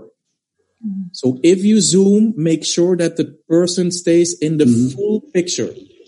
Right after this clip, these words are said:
Speaker 2: So then zooming is okay. You can,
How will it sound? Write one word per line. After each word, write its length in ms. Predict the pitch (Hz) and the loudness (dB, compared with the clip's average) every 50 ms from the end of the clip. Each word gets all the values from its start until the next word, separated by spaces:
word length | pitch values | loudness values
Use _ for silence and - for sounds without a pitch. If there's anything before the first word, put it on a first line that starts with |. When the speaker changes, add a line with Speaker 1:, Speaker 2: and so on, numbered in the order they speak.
| _ - _ _ _ - _ _ _ _ | _ -20 _ _ _ -20 _ _ _ _
Speaker 2:
So 140 | - 139 127 | -6 -4 -2
then 240 | 131 143 160 180 156 | 0 0 0 2 2
zooming 320 | 156 180 185 196 180 180 | 2 2 2 2 2 2
is 140 | 180 160 165 | 2 2 2
okay. 500 | 156 147 139 165 151 131 101 - - - _ _ _ _ _ _ _ - | 0 0 0 2 2 2 0 -2 -6 -12 _ _ _ _ _ _ _ -6
You 100 | 120 113 | -6 -4
can, 240 | 120 143 151 165 | -2 -2 -2 -2